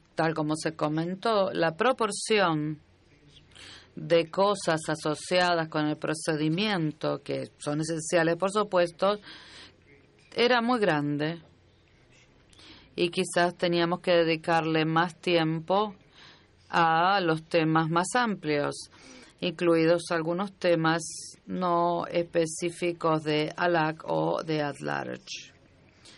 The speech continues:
Me pareció que tenía que comentar algo de antecedentes históricos. El otro tema es, ¿por qué ahora este trabajo de R tres? Concentrémonos en esto.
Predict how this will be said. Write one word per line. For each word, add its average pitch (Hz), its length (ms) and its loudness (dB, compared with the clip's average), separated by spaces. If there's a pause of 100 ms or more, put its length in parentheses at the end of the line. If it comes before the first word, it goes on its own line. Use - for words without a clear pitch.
(840)
Me 170 220 -2
pareció 165 400 0
que 180 80 -4
tenía 165 320 0
que 160 100 -4
comentar 156 640 0 (140)
algo 165 300 2
de 151 80 4
antecedentes 151 880 -2
históricos. 160 800 -2 (800)
El 208 200 0
otro 254 340 2
tema 185 640 0 (1200)
es, 185 220 2 (640)
¿por 214 180 2
qué 285 160 0
ahora 180 440 4
este 170 300 -4
trabajo 170 580 0
de 160 220 -2
R 165 240 0
tres? 151 480 -6 (840)
Concentrémonos 220 1040 -2
en 175 160 -6
esto. 156 440 -6